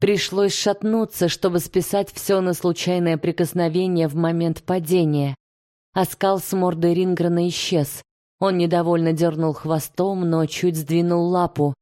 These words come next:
пропуская меня в круг. У меня на миг заложило уши.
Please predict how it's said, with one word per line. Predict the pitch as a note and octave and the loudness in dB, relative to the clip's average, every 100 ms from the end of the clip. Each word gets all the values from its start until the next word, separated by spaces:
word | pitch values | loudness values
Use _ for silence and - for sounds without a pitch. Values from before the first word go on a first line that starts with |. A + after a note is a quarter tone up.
| _ _ - | _ _ 0
пропуская | F3+ F3 D#3+ - E3+ E3+ | 0 0 -6 -2 0 2
меня | E3+ E3 D3+ | 0 0 0
в | D3 | -2
круг. | - E3+ C#3 - - _ _ _ _ _ - | -4 -2 -2 -6 -18 _ _ _ _ _ -2
У | F3 | 0
меня | E3+ E3+ E3 | 2 2 0
на | E3 D#3+ | 0 0
миг | E3 F3 E3 | 0 -2 -2
заложило | D#3+ D#3+ D#3+ D#3+ E3 E3+ - | 0 0 0 0 -2 -2 -4
уши. | F#3 F3 - C#3+ C#3 | -4 -4 -2 0 -2